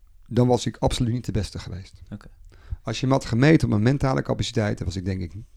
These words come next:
Speaker 1: niet de allerbeste geweest. Als je kijkt naar mijn voedingspatroon, was ik absoluut niet de beste geweest. Als je kijkt naar mijn materiaal, ah, die buizen, was ik een van de weinigen waar ik op reed. Dus dat
Speaker 2: Mhm.
Speaker 1: was een buizer met lagere glijweerstand. Dus daar had ik een voordeeltje van.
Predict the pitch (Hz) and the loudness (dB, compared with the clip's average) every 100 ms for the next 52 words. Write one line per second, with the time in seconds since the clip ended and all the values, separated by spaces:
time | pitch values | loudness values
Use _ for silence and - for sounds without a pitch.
0 | - 98 95 101 113 123 - 98 90 87 | -10 -6 -4 -4 -4 -4 -6 -6 -8 -10
1 | - 92 95 90 - - - - - - | -10 -14 -12 -14 -14 -20 -20 -20 -20 -20
2 | - - 104 117 120 101 92 - 131 - | -20 -10 -10 -4 -2 -2 -4 0 -2 -2
3 | - 110 113 98 - 113 - 101 104 - | -6 -6 -4 -8 -6 -8 -6 -6 -6 -6
4 | 95 90 - 95 92 95 - - - 95 | -10 -10 -12 -12 -12 -14 -16 -20 -8 -6
5 | 117 - 117 101 98 95 95 - 98 107 | -6 -2 -2 -2 -4 -4 -6 -6 -4 -2
6 | 123 123 117 - - - - - - 98 | -2 -6 -10 -20 -20 -20 -20 -18 -6 -4
7 | 95 98 117 95 95 98 92 95 87 90 | 0 2 2 0 -4 -6 -4 -6 -4 -4
8 | 85 82 82 78 78 85 92 117 - 98 | -6 -8 -8 -8 -6 -6 -4 -6 -8 -8
9 | 104 110 98 95 92 92 107 113 104 98 | -6 -6 -8 -6 -8 -4 0 2 0 -2
10 | 101 113 107 104 90 98 104 123 123 131 | 0 0 0 -2 -2 -2 0 -2 -2 -4
11 | 156 - - - - - 131 147 165 147 | -6 -14 -18 -18 -16 -4 2 4 6 4
12 | 127 131 120 98 98 104 95 147 | 4 6 8 6 0 -4 -4 -6